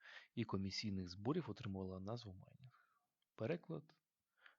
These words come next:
видобуток корисних ко-, копалин. Ну, а, загалом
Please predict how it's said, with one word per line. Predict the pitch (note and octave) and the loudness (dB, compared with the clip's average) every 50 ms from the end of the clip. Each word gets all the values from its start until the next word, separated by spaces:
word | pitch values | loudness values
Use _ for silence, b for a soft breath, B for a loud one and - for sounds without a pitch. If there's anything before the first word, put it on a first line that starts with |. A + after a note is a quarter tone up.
| B | B
видобуток | - G2+ G2+ G#2 G2+ G#2+ G2+ G#2 C3+ D3 - C3 B2+ - | -10 -4 -2 0 0 0 2 2 0 0 0 -2 -4 -4
корисних | - - G2+ G#2 G2+ - - - - - _ | -6 -4 -2 -2 -4 -4 -8 -12 -14 -14 _
ко-, | - - - - - - | -12 -10 -10 -10 -12 -12
копалин. | - - - - - - - - - - - _ _ _ _ _ _ _ _ _ _ _ _ _ _ _ _ _ _ _ _ - - _ _ _ _ B B B B B B B B _ | -10 -10 -10 -8 -6 -8 -8 -8 -10 -18 -20 _ _ _ _ _ _ _ _ _ _ _ _ _ _ _ _ _ _ _ _ -20 -20 _ _ _ _ B B B B B B B B _
Ну, | - C#3 C#3+ D3 C#3+ - - - - | 2 4 4 4 2 -2 -12 -10 -4
а, | C#3 B2+ B2 B2 A#2+ A#2 A#2 A#2 | 0 2 4 6 6 6 6 4
загалом | A2+ A#2+ A2+ A2+ A#2+ B2 B2 A#2+ A#2 A#2 A#2 - - - | 4 4 6 6 6 6 4 4 2 0 -2 -4 -8 -10